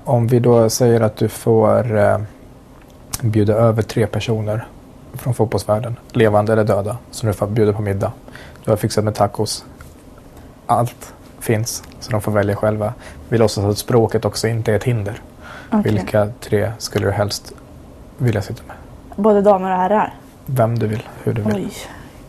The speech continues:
Speaker 2: gud.
Speaker 1: Bör-, har du haft något, eh, favoritlag, eh, när du vuxit upp,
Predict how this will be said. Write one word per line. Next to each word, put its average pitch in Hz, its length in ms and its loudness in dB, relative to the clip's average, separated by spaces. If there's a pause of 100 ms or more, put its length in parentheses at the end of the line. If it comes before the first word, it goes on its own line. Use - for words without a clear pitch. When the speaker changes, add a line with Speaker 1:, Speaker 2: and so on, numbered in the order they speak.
Speaker 2:
gud. 143 280 -6 (1200)
Speaker 1:
Bör-, 135 140 6
har 135 200 6
du 135 60 8
haft 147 240 4
något, 143 320 4
eh, 127 260 8
favoritlag, 139 840 4
eh, 60 300 -2 (1600)
när 127 180 4
du 113 140 4
vuxit 113 380 -2
upp, - 260 -2